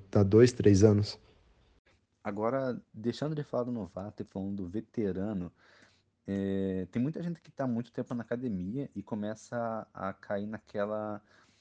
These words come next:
Speaker 2: é, naquela impressão de que não tá tendo mais resultado, né? Que dica que você tem pra, pra pessoas que estão, que sentem que estão estagnadas nos resultados?
Speaker 1: Infelizmente é comum.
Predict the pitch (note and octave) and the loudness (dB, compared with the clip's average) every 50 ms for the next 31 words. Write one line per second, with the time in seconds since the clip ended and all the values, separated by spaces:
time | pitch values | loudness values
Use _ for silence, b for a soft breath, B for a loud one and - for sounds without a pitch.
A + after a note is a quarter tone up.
0 | _ - _ _ _ _ - G#2 G2+ G2+ G2 G2 G2 F#2+ F#2+ F#2 F#2 F2+ F2+ F2+ | _ -20 _ _ _ _ -6 -4 -4 -2 -2 -2 -2 -4 -4 -6 -8 -10 -10 -10
1 | F2+ F2+ F#2 G2 - _ _ _ _ _ - - - A#2+ A2+ A#2 A#2+ - B2 A#2 | -10 -12 -12 -14 -16 _ _ _ _ _ -16 -8 -4 -2 -2 -2 -2 -4 -6 -6
2 | - A#2+ B2 B2+ B2 - - C3 A#2+ B2 C#3+ - - D3 - _ - C3+ C3 C3+ | -4 -6 -6 -6 -6 -6 -6 -6 -4 -4 -6 -6 -8 -8 -8 _ -6 -6 -4 -4
3 | B2+ B2 B2 B2+ B2+ - - B2+ B2 C#3 C3+ - - G2 F2+ F2 - _ _ _ | -2 -4 -4 -6 -6 -8 -8 -8 -8 -8 -14 -8 -6 -4 -4 -4 -6 _ _ _
4 | _ - - G2 G2+ - _ _ - - _ _ _ _ - - G#2+ A2 B2 D3 | _ -14 -14 -14 -14 -14 _ _ -20 -20 _ _ _ _ -12 -10 -10 -8 -8 -10
5 | D#3+ E3 D3+ - D3+ C3+ C3 B2+ - C3+ - _ _ - G#2 G2+ G#2 A2 A#2+ - | -10 -10 -10 -10 -8 -8 -8 -6 -6 -10 -10 _ _ -6 -4 -2 -2 -2 -4 -8
6 | _ _ _ _ _ _ - G#2 G2+ G#2 G#2 A2 A2 A2 G#2+ G#2+ - - G#2+ G2+ | _ _ _ _ _ _ -4 -2 -2 -2 -2 -2 -4 -4 -6 -6 -8 -10 -12 -10
7 | - G#2+ G#2 - - G#2+ G#2+ G#2+ - - G#2+ - A2+ A2 A2 A2 G#2+ - - _ | -10 -12 -12 -8 -6 -6 -6 -6 -10 -18 -14 -10 -8 -8 -6 -8 -8 -10 -14 _
8 | _ - _ _ _ _ _ - A#2 - - A#2+ B2 - _ - - A#2+ A2+ - | _ -20 _ _ _ _ _ -12 -12 -8 -6 -6 -6 -6 _ -10 -8 -8 -8 -4
9 | - A#2 A2+ A#2+ A2+ G2+ F#2 G2 G#2+ A2 A2+ A2+ G#2+ G2+ - - G#2+ G2+ G#2+ G#2 | -4 -6 -4 -4 -4 -4 -4 -4 -4 -4 -4 -6 -6 -6 -8 -10 -10 -8 -8 -10
10 | G2+ A2 G2 - E2+ E2 - - - - _ _ _ _ _ - - - - - | -10 -10 -12 -10 -12 -12 -12 -18 -20 -20 _ _ _ _ _ -20 -20 -20 -18 -20
11 | - - - - - - - _ _ _ _ _ _ _ _ _ _ _ _ _ | -20 -20 -20 -20 -20 -20 -20 _ _ _ _ _ _ _ _ _ _ _ _ _
12 | - - _ - - C3+ D3+ E3+ - - D#3 D#3 D#3+ D3 D#3 D#3 C#3+ C#3+ D3+ D#3+ | -20 -20 _ -2 2 4 4 8 10 12 12 12 12 12 10 10 10 10 8 10
13 | - E3 - - G3 G3+ G3 F#3+ F3 | 8 8 10 10 10 12 12 10 10